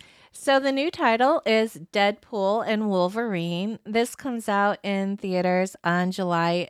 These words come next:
twenty-sixth, twenty twenty-four. As you said, it released during the Super Bowl and was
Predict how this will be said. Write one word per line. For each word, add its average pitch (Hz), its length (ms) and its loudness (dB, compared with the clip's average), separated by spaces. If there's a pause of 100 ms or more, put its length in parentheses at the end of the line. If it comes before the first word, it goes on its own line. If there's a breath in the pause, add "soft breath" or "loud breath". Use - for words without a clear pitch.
twenty-sixth, - 1120 -8 (160)
twenty 175 400 -10
twenty-four. 160 960 -6 (460 soft breath)
As 262 180 -2
you 277 60 -6
said, 262 260 2
it 294 80 0
released 214 500 -4
during 247 400 -4
the 330 120 -4
Super 254 400 -2
Bowl 220 580 2
and 214 500 -2
was 208 680 2